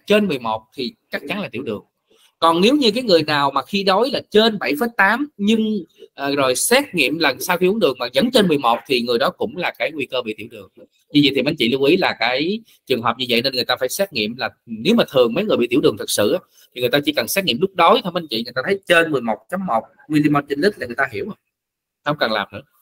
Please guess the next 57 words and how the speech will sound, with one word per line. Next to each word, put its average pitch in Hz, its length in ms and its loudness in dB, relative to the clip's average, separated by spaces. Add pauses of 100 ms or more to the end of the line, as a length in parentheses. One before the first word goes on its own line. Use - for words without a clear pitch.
(1400)
À, 131 220 -4
thì 117 100 0
có, 185 160 4 (140)
có 202 120 4
đi 180 80 4
chăng 156 220 0
nữa 135 180 0
thì 143 80 -2
người 127 100 -2
ta 143 120 0
làm 117 200 0
luôn 143 120 -2
cái 170 80 2
gluco 156 280 4
niệu 113 220 4
thôi. 147 120 2 (400)
À, 120 140 -8
thì, 113 380 -4 (400)
thì 117 160 -2
thấy 185 200 4
gluco 147 240 6
niệu 120 180 2
mà 123 80 -8
cũng 156 160 -2
tăng 139 200 0
thì 117 60 -8
người 110 100 0
ta 147 100 0 (140)
kết - 160 0
luận 113 140 2
tiểu 123 160 -4
đường 117 260 2
thôi. - 100 -20 (520)
Thì 120 80 2
đó 147 100 4
là 160 120 4
mấy 143 120 2
anh 180 40 0
chị 123 140 4
lưu 143 140 8
ý 165 140 6
rằng 131 140 2
đây 131 120 2
là 131 120 2
cái 160 220 -2
phương 143 200 2
pháp 185 180 2
xét 208 260 -6
nghiệm 117 240 -2
dung 151 180 2
nạp 107 180 0
đường 107 180 0
huyết. 190 180 4 (1400)
Xét - 240 0
nghiệm 143 180 2
khi 143 100 0
đói. 156 260 4